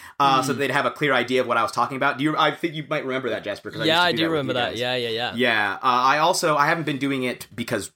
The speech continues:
Speaker 1: we're not, I'm not physically in the same space with the characters anymore, or with the players anymore, but I also used to find music for every setting,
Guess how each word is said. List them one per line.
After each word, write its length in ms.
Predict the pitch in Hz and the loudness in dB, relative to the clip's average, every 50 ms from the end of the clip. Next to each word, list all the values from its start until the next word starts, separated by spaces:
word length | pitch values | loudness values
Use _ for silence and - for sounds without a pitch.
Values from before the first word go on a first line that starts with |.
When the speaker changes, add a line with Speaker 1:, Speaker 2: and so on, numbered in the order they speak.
| - - _ | -20 -20 _
Speaker 1:
we're 140 | 113 101 110 | -6 -4 -2
not, 300 | 107 110 110 95 90 - - _ _ _ _ _ _ - | 2 2 2 2 0 -2 -10 _ _ _ _ _ _ -2
I'm 120 | 117 113 | 0 2
not 160 | 113 110 104 - | 2 0 0 0
physically 260 | - 107 107 104 - 101 | -2 -4 -2 -2 -2 -2
in 80 | 98 | -2
the 60 | 95 | -2
same 240 | - - 104 95 87 | -2 -4 -4 -6 -6
space 220 | - - 120 107 - | -4 -2 -2 -2 -2
with 60 | - | -4
the 60 | - | -6
characters 320 | - - 98 90 - 90 90 | -4 -4 -4 -2 -4 -6 -4
anymore, 300 | 92 92 92 92 92 - | -4 -6 -4 -6 -6 -6
or 60 | 117 | -6
with 100 | 110 - | -6 -6
the 60 | - | -6
players 340 | - - 139 123 113 98 - | -4 0 0 2 2 0 -2
anymore, 360 | 95 95 95 92 92 98 - - - - - _ | -4 -6 -8 -8 -8 -10 -10 -12 -16 -20 -6 _
but 120 | 131 123 | 0 2
I 40 | 123 | 4
also 180 | 131 131 - 131 | 2 2 2 -2
used 140 | 120 - - | -2 -4 -6
to 60 | - | -2
find 300 | - 127 113 110 104 98 | -2 0 0 0 -4 -6
music 380 | 107 117 120 117 135 131 - | -2 -2 -2 0 -2 -4 -4
for 160 | - - 127 117 | -2 -2 0 0
every 200 | 120 120 131 123 | 0 0 -2 -4
setting, 460 | - - 131 131 131 131 127 131 | -2 0 0 0 0 0 -2 -4